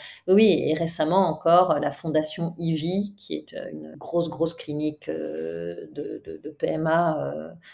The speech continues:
à l'international, a, a sorti une étude qui venait effectivement, euh, confirmer, euh, le fait que, euh, il se passait vraiment des, des, les interactions étaient extrêmement fortes entre cet embryon et le milieu ent-, utérin.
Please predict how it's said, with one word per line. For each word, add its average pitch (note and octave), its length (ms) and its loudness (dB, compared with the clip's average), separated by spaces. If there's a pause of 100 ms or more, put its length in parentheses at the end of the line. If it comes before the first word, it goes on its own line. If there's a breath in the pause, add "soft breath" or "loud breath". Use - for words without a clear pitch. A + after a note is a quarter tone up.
(120)
à - 80 -2
l'international, D#3+ 840 2
a, D3 440 -2
a - 80 -6
sorti - 380 -6
une E3+ 140 4
étude F3 420 -2
qui - 140 -12
venait D#3 640 0
effectivement, D#3+ 720 0
euh, E3 100 0 (120)
confirmer, E3 800 -2 (220)
euh, D3 300 -8
le D#3+ 140 -8
fait D3+ 440 -2
que, D#3 60 -8
euh, D3 160 -8 (300)
il D#3 40 -10
se - 120 -8
passait - 240 -8
vraiment D#3+ 260 -2
des, D#3+ 180 -4
des, - 300 -12 (220)
les D#3+ 160 -6
interactions D#3 440 -6
étaient E3 220 -6
extrêmement D3+ 540 -8
fortes - 580 -2
entre D3 300 -10
cet D3+ 240 -8
embryon C#3+ 360 -6
et D3+ 40 -4
le D3 80 -4
milieu C#3+ 200 -4
ent-, C3+ 140 -8 (160)
utérin. E3 460 -2